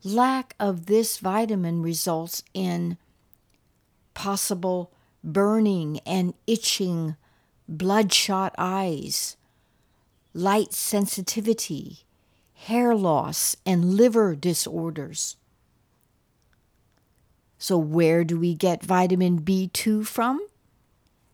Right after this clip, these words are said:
Millet, whole wheat, rye, milk, avocado, nuts, dark greens, and of course, molasses.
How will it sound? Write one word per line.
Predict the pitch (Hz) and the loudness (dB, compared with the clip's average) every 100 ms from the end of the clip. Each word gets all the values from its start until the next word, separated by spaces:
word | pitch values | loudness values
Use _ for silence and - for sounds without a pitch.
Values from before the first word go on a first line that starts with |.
| _ | _
Millet, | 180 240 240 175 - - - _ _ _ _ _ _ _ | 2 6 6 4 -2 -10 -10 _ _ _ _ _ _ _
whole | - 214 220 226 226 | -10 2 4 6 4
wheat, | 196 226 180 - - - - - _ _ _ _ _ _ _ _ | 2 0 -2 -8 -8 -6 -6 -12 _ _ _ _ _ _ _ _
rye, | 156 208 214 196 165 151 143 151 - _ _ _ _ _ _ | -2 2 2 0 -2 -2 -6 -10 -14 _ _ _ _ _ _
milk, | 185 208 240 196 - _ - - _ _ _ _ _ - | 4 8 8 6 -2 _ -20 -20 _ _ _ _ _ -4
avocado, | 196 185 - - 214 214 165 143 | -2 -2 -6 -2 0 2 0 0
nuts, | 160 196 220 - - - - - _ _ _ _ _ _ _ _ 170 | 0 2 2 0 -6 -6 -6 -12 _ _ _ _ _ _ _ _ 0
dark | 196 202 208 | 4 4 0
greens, | - 214 202 175 165 | 0 0 2 -2 -4
and | - 170 | -4 -4
of | 160 | -6
course, | - - 165 160 214 - - - | -10 -2 -2 0 -2 -2 -4 -10
molasses. | - 202 214 247 254 - - - - - | -4 -2 0 0 -2 -6 -10 -12 -12 -14